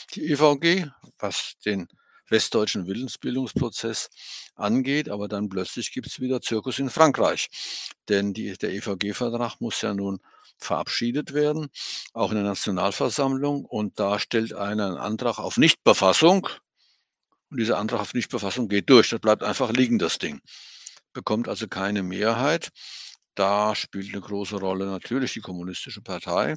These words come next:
spielt auch eine Rolle die starke gaullistische Partei. Die ist nämlich gegen die E V G, weil es das Ende der französischen Armee bedeuten würde, das französische Nat-, also Milit-,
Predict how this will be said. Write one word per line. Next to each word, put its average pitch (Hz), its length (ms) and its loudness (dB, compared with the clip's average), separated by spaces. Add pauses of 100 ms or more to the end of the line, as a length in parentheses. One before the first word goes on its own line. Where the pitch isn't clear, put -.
(440)
spielt 123 500 0
auch 113 180 0
eine 98 200 0
Rolle 98 360 2
die 110 160 -4
starke 95 540 -2 (300)
gaullistische 107 520 0
Partei. 139 540 -2 (320)
Die 135 160 2
ist - 200 0
nämlich 113 200 2
gegen 113 220 0
die 104 100 -4
E 110 140 0
V 120 180 2
G, 104 240 -2
weil 110 160 2
es 98 120 -4
das 113 120 -6
Ende 107 220 -2
der 104 100 -4
französischen 104 480 -2
Armee 143 220 6
bedeuten 110 440 6
würde, 92 180 -4
das 85 100 -10
französische 98 520 -4
Nat-, 98 280 -4
also 90 420 -6
Milit-, 101 380 -4